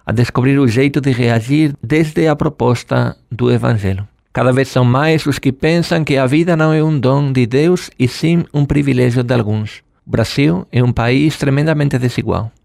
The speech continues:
com múltiplas situações de vida abandonada, com situações que deshumanizam e desfiguram a dignidade do homem e da mulher. Vivemos numa sociedade onde o sofrimento, sobretudo dos mais pobres,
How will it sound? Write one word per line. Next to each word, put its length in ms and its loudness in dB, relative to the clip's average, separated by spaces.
com 100 0
múltiplas 500 0
situações 480 0
de 120 0
vida 400 0
abandonada, 720 0
com 140 0
situações 580 0
que 120 -2
deshumanizam 680 0
e 60 0
desfiguram 640 0
a 80 0
dignidade 640 -2
do 160 0
homem 320 2
e 40 0
da 100 0
mulher. 340 -2
Vivemos 420 2
numa 200 2
sociedade 640 0
onde 180 2
o 40 0
sofrimento, 680 -2
sobretudo 480 -2
dos 160 -6
mais 220 -2
pobres, 540 -4